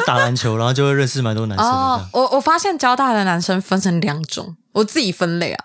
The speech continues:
Speaker 2: 啊，三种，一种是爱运动的篮球 boy，就是像我朋友他们，就是可能要么校篮，要么系篮嘛，他们就是很多人基本上就是都认识，因为你都会打球嘛。第二种 boy 呢，就是只会去seven麦当劳买东西，然后就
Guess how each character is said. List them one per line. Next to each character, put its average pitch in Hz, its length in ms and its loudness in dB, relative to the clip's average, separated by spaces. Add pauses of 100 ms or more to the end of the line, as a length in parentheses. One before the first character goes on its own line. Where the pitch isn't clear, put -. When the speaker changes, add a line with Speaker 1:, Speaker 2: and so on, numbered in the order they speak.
Speaker 2:
啊， 294 60 2
三 247 400 0
种， - 280 -4 (220)
一 330 140 -2
种 185 200 2
是 190 480 0 (460)
爱 262 220 2
运 233 180 2
动 202 160 2
的 170 140 0
篮 165 200 0
球 165 200 0
boy， 160 420 0
就 175 100 -4
是 190 200 2
像 190 340 0
我 175 100 -2
朋 226 140 2
友 254 100 4
他 262 120 2
们， 233 160 0
就 220 80 0
是 247 200 0
可 214 80 -2
能 165 240 0
要 233 140 2
么 190 100 2
校 202 220 2
篮， 175 140 2
要 208 100 2
么 175 100 2
系 196 220 -2
篮 165 160 0
嘛， 147 180 -4 (280)
他 226 60 2
们 226 100 2
就 220 80 0
是 240 80 2
很 196 180 2
多 196 100 2
人 185 200 2
基 202 160 0
本 175 100 2
上 185 100 2
就 180 80 -2
是 180 120 0
都 180 160 2
认 180 180 2
识， 165 140 -6
因 233 80 -2
为 247 60 -2
你 170 100 -2
都 160 100 0
会 185 60 2
打 - 240 2
球 - 200 -8
嘛。 - 80 -14 (380)
第 302 100 0
二 330 80 4
种 180 200 2
boy 196 260 2
呢， 160 140 -6
就 185 80 -4
是 185 400 0 (440)
只 226 160 -2
会 302 140 2
去 320 180 2
seven 220 380 2
麦 202 220 2
当 190 160 2
劳 180 60 2
买 160 120 0
东 170 140 0
西， 180 80 -2
然 170 100 4
后 - 40 2
就 202 140 2